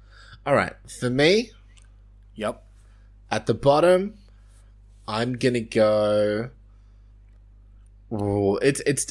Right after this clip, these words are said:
Speaker 1: it's tough at the bottom because they're, they're neck and neck for me. Um, I'm gonna go Mia Goth at the bottom.
Speaker 2: Okay.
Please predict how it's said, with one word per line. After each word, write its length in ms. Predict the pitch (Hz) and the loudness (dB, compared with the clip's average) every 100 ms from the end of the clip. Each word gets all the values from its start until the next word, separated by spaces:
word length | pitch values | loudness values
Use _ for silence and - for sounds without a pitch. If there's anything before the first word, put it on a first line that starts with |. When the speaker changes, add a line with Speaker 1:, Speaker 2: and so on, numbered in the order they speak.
| - | -2
Speaker 1:
it's 180 | 135 - | -2 -2
tough 300 | - 160 165 | -4 -4 -4
at 100 | - | -4
the 80 | |
bottom 420 | 110 104 90 90 90 | -2 0 0 -2 -6
because 380 | 98 117 101 | -6 -4 -4
they're, 160 | 104 78 | -4 -6
they're 160 | 101 107 | -4 -4
neck 220 | 120 127 | -4 -4
and 120 | 107 | -4
neck 180 | 90 - | -4 -6
for 160 | - | -10
me. 260 | 80 80 82 - - - - - - - - | -8 -10 -12 -18 -20 -20 -20 -20 -20 -20 -6
Um, 1000 | 101 107 104 101 98 98 95 92 92 101 - - - - - | -2 0 0 0 0 0 -2 -4 -8 -12 -16 -20 -20 -14 -4
I'm 540 | 113 123 131 139 139 | -2 -2 -2 -6 -6
gonna 280 | 131 131 127 | -2 -2 -2
go 400 | 123 113 110 107 | 0 2 2 0
Mia 340 | 107 107 104 - - | -4 -4 -4 -6 -8
Goth 380 | 101 95 90 - | 0 2 2 -4
at 120 | - | -10
the 60 | 82 | -10
bottom. 480 | - 80 69 - - - - - - - - - - - - - - - - | -6 -6 -6 -12 -16 -20 -20 -20 -20 -20 -20 -20 -20 -20 -20 -20 -20 -12 -2
Speaker 2:
Okay. 500 | 151 - 185 226 | -2 0 -2 -4